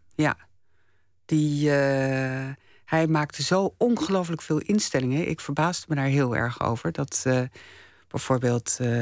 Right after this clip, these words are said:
op een gegeven moment was er dan een verkrachting, eh, eh, van een jongen in een metrotunnel. En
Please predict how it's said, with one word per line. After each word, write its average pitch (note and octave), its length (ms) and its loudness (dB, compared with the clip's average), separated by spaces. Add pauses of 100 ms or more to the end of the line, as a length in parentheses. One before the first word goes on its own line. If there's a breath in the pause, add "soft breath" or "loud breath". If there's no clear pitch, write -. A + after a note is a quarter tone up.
(440)
op - 20 -20
een - 160 -8
gegeven - 100 0
moment C3 200 2
was C3+ 160 0
er A#2+ 60 -2
dan B2+ 120 2
een B2+ 80 2
verkrachting, B2+ 800 -2
eh, B2 880 -2
eh, A#2 80 -4
van A#2+ 520 0
een C3+ 160 4
jongen C3 440 4
in D3 140 2
een B2 140 2
metrotunnel. F3 1160 0 (800 soft breath)
En C3+ 380 2